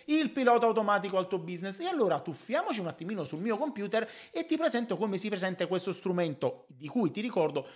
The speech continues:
tutti i link, il coupon, tutto quanto troverai in descrizione, quindi facile. Goditi il tutorial, goditi il vino, il video, il vino pure se vuoi, se vuoi un bel bicchiere di vino con il tutorial, con il vino, insomma godi un pochettino,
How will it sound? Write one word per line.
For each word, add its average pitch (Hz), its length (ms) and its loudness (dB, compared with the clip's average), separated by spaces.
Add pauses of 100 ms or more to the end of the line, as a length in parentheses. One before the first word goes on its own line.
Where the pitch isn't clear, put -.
(160)
tutti 254 300 4
i 240 60 6
link, 214 340 2
il 208 120 -4
coupon, 214 500 6
tutto 269 240 -2
quanto 240 380 2
troverai 196 680 4
in 190 180 -2
descrizione, 208 960 0
quindi 131 220 -8
facile. 196 640 0 (480)
Goditi 139 420 -2
il 120 80 -10
tutorial, 233 460 0 (220)
goditi 185 380 4
il 190 40 0
vino, 240 320 4 (200)
il 175 160 2
video, 202 420 4
il 185 80 0
vino 220 260 2
pure 160 280 0
se 139 80 -2
vuoi, 156 240 -2
se 143 80 -6
vuoi 185 160 -2
un 160 180 -4
bel 247 160 6
bicchiere 190 300 -2
di 180 60 0
vino 170 280 0
con 226 180 4
il 196 80 -2
tutorial, 190 440 4
con 269 160 2
il 262 100 -2
vino, 262 220 4
insomma 180 300 4
godi 254 260 10
un 214 60 -4
pochettino, 311 540 2